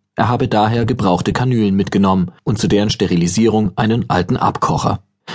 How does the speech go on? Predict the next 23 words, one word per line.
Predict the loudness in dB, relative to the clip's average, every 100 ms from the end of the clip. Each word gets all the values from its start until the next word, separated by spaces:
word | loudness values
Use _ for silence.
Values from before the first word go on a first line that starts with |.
| -4
Das | -2
Gerät | 0 0 0 -2
hatte | -2
er | 0 0
als | 0 -2 -4 -8
Kriegsandenken | -4 -2 -2 -4 -2 0 2 0 0 0
neunzehnhundertvierundvierzig | 0 0 -2 0 -2 -2 -2 0 0
aus | 0
einer | 0
zerschossenen | 0 -2 -2 -2 0 0 0
Arztpraxis | -2 -2 -6 -2 -2 0 -2 -2
vor | 0
Leningrad | 2 2 2 0 2 2 0 -4 _
mit | -2 -2
nach | 0
Hause | 0 0 0
gebracht. | 0 0 -2 -6 -12 _ _ -14 -12 -4
Als | -4
es | -2
losging, | 0 0 2 2 2 0 -6 -4
seien | -2 0
die | 0
Spieler | 0 0 0